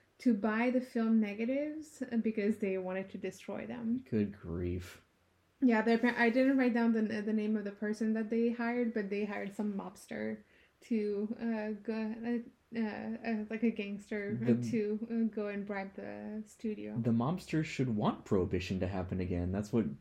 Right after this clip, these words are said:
Speaker 2: that's their bread and butter. It's what gave them the rise to power.
Speaker 1: Right.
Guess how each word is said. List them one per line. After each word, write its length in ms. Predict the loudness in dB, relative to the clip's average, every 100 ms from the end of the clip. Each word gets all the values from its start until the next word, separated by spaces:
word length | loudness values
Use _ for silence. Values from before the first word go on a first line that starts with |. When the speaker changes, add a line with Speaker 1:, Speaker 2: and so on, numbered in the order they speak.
| -10 -4
Speaker 2:
that's 160 | -2
their 100 | 0
bread 280 | 2 2 2
and 100 | 2
butter. 240 | 2 2 0
It's 160 | 0
what 100 | -2
gave 180 | 0 0
them 100 | 0
the 80 | 0
rise 240 | -2 -2
to 80 | -4
power. 500 | -4 -2 0 -2 -2 -6
Speaker 1:
Right. 200 | -6 -4